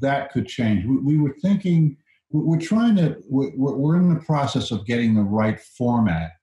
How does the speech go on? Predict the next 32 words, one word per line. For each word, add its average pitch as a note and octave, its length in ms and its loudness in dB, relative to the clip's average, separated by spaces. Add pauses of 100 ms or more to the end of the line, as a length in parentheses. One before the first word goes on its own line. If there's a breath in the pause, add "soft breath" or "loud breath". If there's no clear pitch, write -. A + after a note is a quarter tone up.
(480)
that's G2 220 -4
gonna G2+ 280 0
enable G#2+ 760 0
people F#2+ 580 -4
to - 160 -12 (100)
access G2+ 560 -8
it. E2 80 -14 (100)
'Cause - 240 -4 (300 soft breath)
this F3 220 0
is, E3 180 0
this G3+ 220 0
is E3 100 2
the D#3+ 100 -2
kind D3 300 0
of A2+ 80 -2
show, A#2+ 460 -4 (200 soft breath)
like, A2+ 120 0
if A2+ 100 2
you C#3 160 2
look D#3+ 160 2
at C#3+ 80 0
episode A#2+ 580 -2
one, G2 640 2 (540 soft breath)
uh, G2 320 0
there's A2 260 2
a A#2 60 0
lot C3+ 360 0
of, G#2+ 140 -4
uh, G2 400 0
sort A#2+ 300 -4
of E2+ 180 -4
philosophical A2+ 760 -4